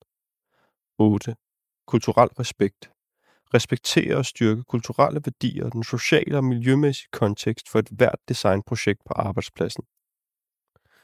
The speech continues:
Som Bredegaard og Martini pointerer, kan principperne og målene fremstå som utopiske idealer, men det er afgørende at forstå,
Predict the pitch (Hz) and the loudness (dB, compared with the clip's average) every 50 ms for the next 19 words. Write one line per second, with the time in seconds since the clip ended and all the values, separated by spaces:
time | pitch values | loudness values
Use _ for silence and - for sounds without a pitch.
0 | _ _ - - 139 131 - 127 135 143 151 - 160 151 131 127 131 127 - - | _ _ -2 -2 -2 2 6 6 6 6 6 2 0 0 0 -2 -2 -4 -4 -2
1 | 147 135 147 139 - 151 139 135 - - - - - - - 120 - - - 127 | -2 -2 -2 -2 -2 -2 -2 -2 -2 -2 -4 -4 -4 -4 -10 -10 -10 -6 -4 -4
2 | - - - 127 123 - - - 151 - 151 147 147 143 135 135 139 117 113 - | -4 0 0 0 0 0 -2 -4 -2 0 0 0 0 0 -2 -2 0 2 4 6
3 | 139 - - - 135 135 131 - - 113 113 120 - - - - - - - 123 | 4 4 4 0 -4 -4 -4 -2 2 2 2 2 0 -4 -6 -6 -4 -4 -4 -2
4 | 120 117 - - - 165 - 147 139 - - - - - 131 120 110 104 104 87 | -4 -2 -2 0 -2 -2 -2 -2 -8 -8 -4 -6 -2 -2 -2 -2 0 2 2 2
5 | - - 110 110 113 - _ _ _ _ _ _ _ - 127 127 127 143 - - | 0 -2 -6 -8 -8 -8 _ _ _ _ _ _ _ 2 2 4 6 4 4 4
6 | 127 127 139 - 160 147 143 135 131 - - 135 - - - - 127 - - - | 4 2 2 0 -2 -2 0 -2 -4 -6 -6 -8 -6 -6 0 0 0 0 0 -8